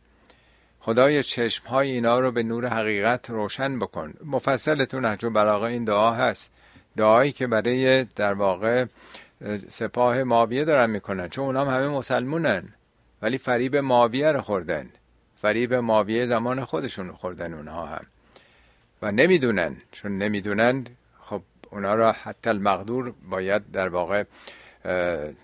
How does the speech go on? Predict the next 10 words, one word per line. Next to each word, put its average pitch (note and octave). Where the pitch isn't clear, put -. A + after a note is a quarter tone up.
آگاه G2+
کرد، D2+
روشنشون A2
کرد D#2+
و F2+
دعا G2+
کرد A2+
برای G2
در F#2
واقع F2